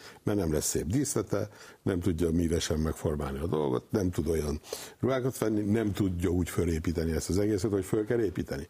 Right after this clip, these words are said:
Tehát itt azért a, a, a szellemiség és a tudat, hogy a színház egy elegáns dolog.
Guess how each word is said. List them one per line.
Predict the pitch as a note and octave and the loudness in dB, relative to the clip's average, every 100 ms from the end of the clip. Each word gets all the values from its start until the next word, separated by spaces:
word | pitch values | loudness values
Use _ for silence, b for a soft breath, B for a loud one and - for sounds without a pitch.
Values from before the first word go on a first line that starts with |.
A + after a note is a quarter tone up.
| B B B | B B B
Tehát | - F#2 F#2 | -4 -2 0
itt | G2+ G2+ | -2 0
azért | F#2+ G2 F#2 | 2 0 0
a, | G2 G2 - B B B | 0 0 -4 B B B
a, | - E2+ F2 G2 | -2 0 0 -2
a | |
szellemiség | F2 - A2+ A2 G#2 G2+ A2+ G#2+ A2 - - | 0 0 2 2 0 0 0 0 -2 -10 -8
és | - - | -4 -2
a | F2 - | -4 -2
tudat, | G#2+ F2 G2 G2+ b _ | 0 2 0 -2 b _
hogy | E2 | 0
a | E2 | 0
színház | - G#2+ G2+ F#2 | 2 2 2 2
egy | G2 | 0
elegáns | - G2 G2 F#2+ F2+ | 0 0 2 2 0
dolog. | F#2 C2 | 0 -2